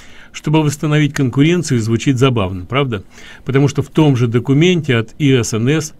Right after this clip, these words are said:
также требуют, чтобы компания не конкурировала с покупателем, за некоторым исключением. Выдержка.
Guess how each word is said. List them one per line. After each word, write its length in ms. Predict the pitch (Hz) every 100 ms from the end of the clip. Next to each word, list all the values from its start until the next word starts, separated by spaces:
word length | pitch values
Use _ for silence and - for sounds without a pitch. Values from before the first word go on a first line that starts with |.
| -
также 300 | 135 117 120
требуют, 540 | - 139 127 104 98
чтобы 300 | 92 - 104
компания 720 | 104 113 104 156 160 143 92 - - -
не 220 | 143 165
конкурировала 1000 | 156 156 147 151 131 135 131 113 98 98 - -
с 140 | -
покупателем, 800 | 143 107 113 110 143 147 104 95 - -
за 240 | - 113 120
некоторым 500 | 117 127 120 113 113
исключением. 680 | 101 117 104 - 90 87 85 - - - - - - - - - - - - - - - - - - - -
Выдержка. 580 | 127 156 123 - - 98